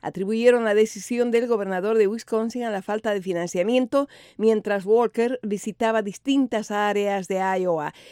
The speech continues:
y buscaba apoyo para la nominación republicana en otros estados clave que parecen favorecer su mensaje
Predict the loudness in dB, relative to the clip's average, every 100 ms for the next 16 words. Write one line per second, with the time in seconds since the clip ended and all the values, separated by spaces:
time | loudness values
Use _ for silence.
0 | -10 -6 -6 -4 -2 0 0 2 2 2
1 | -2 -2 -2 -2 -4 -4 -4 -4 0 2
2 | 2 -4 -6 -6 -2 -2 0 -2 -2 -4
3 | -6 -10 -10 -4 -2 -2 -2 0 2 4
4 | 2 0 -20 _ -6 -2 -2 -2 -2 -4
5 | -4 -4 -2 0 0 0 0 0 -4 -12
6 | -20 -10 -6 -4 -4 -6 -6 -8 -2 0
7 | 0